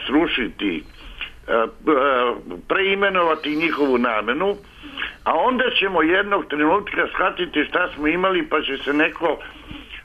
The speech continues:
preduzetnički setiti da podigne kafane,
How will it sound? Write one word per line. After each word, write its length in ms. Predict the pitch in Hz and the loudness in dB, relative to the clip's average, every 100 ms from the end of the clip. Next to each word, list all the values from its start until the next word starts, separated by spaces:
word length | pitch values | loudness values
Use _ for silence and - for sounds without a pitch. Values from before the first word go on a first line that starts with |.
| - | -10
preduzetnički 920 | - 175 170 165 156 123 143 120 139 117 | 0 2 4 2 2 0 -2 0 0 0
setiti 520 | 156 180 165 143 139 | 0 -2 -2 -4 -2
da 280 | 123 139 123 - - - | 0 2 0 -2 -14 -10
podigne 560 | - 180 185 190 170 147 | 0 0 2 0 0 0
kafane, 720 | 147 135 131 175 175 170 | 0 0 2 2 2 0